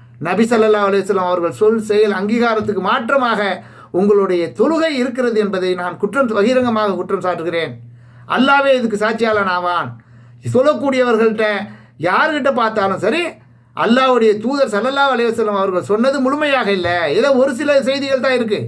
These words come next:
தக்பீரை வந்து கையை கட்டி உயர்த்தி, து-, காதுகளை வரலையே உயர்த்தியா தக்பீர் கட்டி இப்படி கட்டுவோங்கிறது இருக்க, அது ஓகே. அதுலேருந்து சலாம் கொடுக்குற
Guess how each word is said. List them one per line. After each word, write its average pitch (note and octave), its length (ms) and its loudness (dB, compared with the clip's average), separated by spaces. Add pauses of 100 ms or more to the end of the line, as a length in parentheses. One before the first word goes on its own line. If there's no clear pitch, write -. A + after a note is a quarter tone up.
(720)
தக்பீரை B3 500 0
வந்து B3+ 220 2 (340)
கையை B3+ 320 0
கட்டி A#3 240 -2
உயர்த்தி, B3 400 2 (140)
து-, A3 220 -2
காதுகளை A#3+ 420 0
வரலையே B3+ 240 2
உயர்த்தியா B3 400 2
தக்பீர் A3+ 400 0
கட்டி A3+ 200 -2
இப்படி A3 180 -2
கட்டுவோங்கிறது A3+ 560 0
இருக்க, A3+ 460 -2 (680)
அது G#3 260 0 (140)
ஓகே. B3+ 240 0 (760)
அதுலேருந்து C#4 480 0
சலாம் D4+ 360 -2
கொடுக்குற D4 220 -2